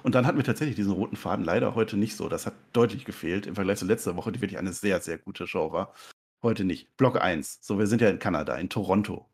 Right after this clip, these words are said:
Toronto. Trish Stratus, die mag keine Matches, so heißt dieser Blog. Denn sie ist da, Trish Stratus, Hall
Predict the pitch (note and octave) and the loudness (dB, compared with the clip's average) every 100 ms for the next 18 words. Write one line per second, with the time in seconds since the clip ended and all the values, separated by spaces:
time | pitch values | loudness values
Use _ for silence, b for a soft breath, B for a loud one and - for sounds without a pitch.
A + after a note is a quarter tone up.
0 | _ - - F2+ - - C#3+ C3+ - _ | _ -10 -6 -6 -6 2 4 4 0 _
1 | - G#2+ G#2 G2 - G2+ F#2+ F#2 - - | 0 0 0 -4 -6 0 2 2 -2 -10
2 | - D#2+ F#2 A#2+ - F#2+ E3 - - - | -2 -2 -2 -4 0 4 4 2 0 -2
3 | F#2 F#2 - D#2+ D2+ G#2+ C3+ B B B | 0 0 -2 -6 0 2 2 B B B
4 | D#3+ G#3+ C4 - C4 B3+ A#2 G#2+ A#2+ - | 6 6 2 0 2 4 4 4 2 0
5 | G#3 G#3 A#2+ B2+ B2+ - A2 | 0 4 2 2 -4 4 4